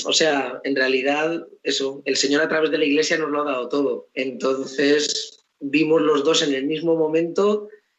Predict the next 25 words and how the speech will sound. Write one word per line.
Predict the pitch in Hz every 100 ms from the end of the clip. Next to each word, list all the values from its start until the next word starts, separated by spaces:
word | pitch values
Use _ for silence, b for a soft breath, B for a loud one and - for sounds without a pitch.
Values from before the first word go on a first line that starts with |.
| _ -
y | 143
sin | 147 139
haberlo | 127 139 160 175
hablado | 170 160 151
antes, | 175 165 127 139
¿eh? | 165 190 - _
Fue, | - 143 147 151 143 139 139
fue | 147
muy, | 156 143
o | 135
sea, | 151 143
fue | - 139
muy | 147
curioso, | 143 135 143 147
¿no? | 135 143
Pero | 139 127 123 B B B B _
el | 147
Señor | 147 143 156
lo | 170
trabajó | 175 165 147 175
con | 165 180
cada | 180 175
uno | 170 170 165
de | 165
nosotros | 160 160 170 190 202 214 -